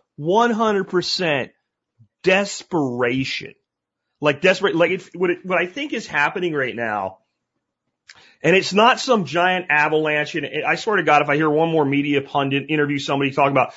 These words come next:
"Oh, the mama bears are coming, the papa bears are coming," shut the fuck up. Y'all didn't do shit for the last twenty years, and all of a sudden now you're mama bears and papa bears. Cut that crap out. You sound like morons. We sound just as, well, we, I'm not part of it.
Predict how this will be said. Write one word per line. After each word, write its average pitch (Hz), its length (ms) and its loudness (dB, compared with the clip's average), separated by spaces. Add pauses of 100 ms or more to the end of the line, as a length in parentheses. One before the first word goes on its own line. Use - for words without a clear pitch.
(180)
"Oh, 254 200 8
the 240 60 8
mama 277 340 10
bears 220 320 8
are 196 60 4
coming, 202 300 6
the 190 60 2
papa 302 360 8
bears 240 280 4
are 180 40 -4
coming," 185 200 -2 (140)
shut 349 240 2
the 262 60 6
fuck - 360 2
up. 175 160 4
Y'all 320 160 8
didn't 311 160 4
do 208 120 2
shit - 480 0 (180)
for 220 100 2
the 208 60 6
last 190 260 4
twenty 262 260 4
years, 196 220 4
and 175 60 0
all 185 80 4
of 190 60 2
a - 20 -10
sudden 190 160 2
now 175 140 4
you're 170 140 -2
mama 147 320 2
bears 139 260 0
and 120 100 -14
papa 117 300 0
bears. 95 340 -6 (320)
Cut 349 160 4
that 226 180 2
crap 131 400 0
out. 101 160 0
You 208 140 -6
sound 269 180 0
like 175 100 2
morons. 151 460 4 (400)
We 254 200 2
sound 277 320 2
just 240 260 -4
as, - 260 -4
well, 151 240 2
we, 127 360 0
I'm 123 120 -6
not 135 220 -4
part 113 220 -2
of 90 60 -12
it. 82 100 -12